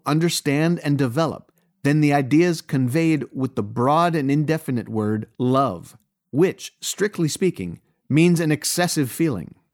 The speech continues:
Many persons rebel at the idea of loving one's neighbor,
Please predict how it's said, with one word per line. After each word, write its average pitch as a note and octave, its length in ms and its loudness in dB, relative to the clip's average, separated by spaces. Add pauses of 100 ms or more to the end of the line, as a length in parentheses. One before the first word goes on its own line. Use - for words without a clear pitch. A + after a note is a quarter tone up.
(1300)
Many E3+ 320 2
persons C#3 540 -4
rebel C#3+ 580 0
at F#2 140 -10
the A#2+ 100 -2
idea A#2 400 2
of B2+ 140 -4
loving D3 420 0
one's C#3+ 280 0
neighbor, A2+ 420 -4